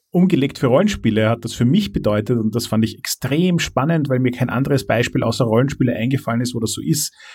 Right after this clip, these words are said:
Das ist das einzige Setup, wo die Person, die sich die Welt ausdenkt und die Person, die sich die Geschichte in dieser Welt ausdenkt, nicht die gleichen sind und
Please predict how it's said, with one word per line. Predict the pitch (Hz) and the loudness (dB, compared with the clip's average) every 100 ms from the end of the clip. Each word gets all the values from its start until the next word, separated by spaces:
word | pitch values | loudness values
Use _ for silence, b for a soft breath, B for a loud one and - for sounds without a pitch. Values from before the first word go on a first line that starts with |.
| B | B
Das | 113 117 | -2 0
ist | 247 131 | 0 -2
das | - | 0
einzige | - - - 156 | 0 2 0 0
Setup, | 147 117 117 147 139 - - | 0 -2 2 0 0 -4 -2
wo | 120 120 120 123 - _ _ - | 4 6 6 2 -4 _ _ -2
die | 165 | 0
Person, | 185 170 139 135 139 | 2 2 2 2 0
die | |
sich | 117 117 | -2 -2
die | 120 | -2
Welt | 117 160 98 | 0 -2 0
ausdenkt | 113 104 113 107 101 | -2 0 0 0 -2
und | 110 104 - | -6 -6 -8
die | 156 | -4
Person, | 117 - 131 120 | -2 0 0 0
die | |
sich | 110 | -2
die | 107 | -2
Geschichte | 104 101 233 - 131 | -2 0 0 2 2
in | 110 | 4
dieser | 104 98 | 2 0
Welt | 92 95 | -4 -6
ausdenkt, | 95 95 123 139 b b b b | -8 -4 -4 -4 b b b b
nicht | 117 160 196 - | 2 2 0 -4
die | |
gleichen | 160 123 190 127 | -2 0 0 -2
sind | 110 107 196 - _ b b | -2 0 -2 -4 _ b b
und | - 147 | 0 0